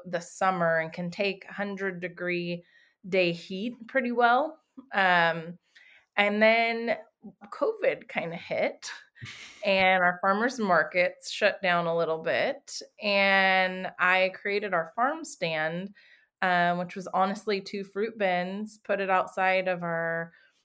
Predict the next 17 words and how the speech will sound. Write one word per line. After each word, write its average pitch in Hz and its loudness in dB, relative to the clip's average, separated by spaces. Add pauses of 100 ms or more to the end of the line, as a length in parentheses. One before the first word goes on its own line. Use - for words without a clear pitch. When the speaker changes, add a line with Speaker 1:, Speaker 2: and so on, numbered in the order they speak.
Speaker 1:
property. 208 0
And 175 2
that 185 4
was 185 -2
a 170 2
tremendous 175 -8
hit 190 -6
for 185 -2
us 175 -8
as 156 -18
well. 180 2 (720)
And 180 -6
so 180 6
I 175 4 (160)
asked 196 2
my 180 -8
husband 247 -4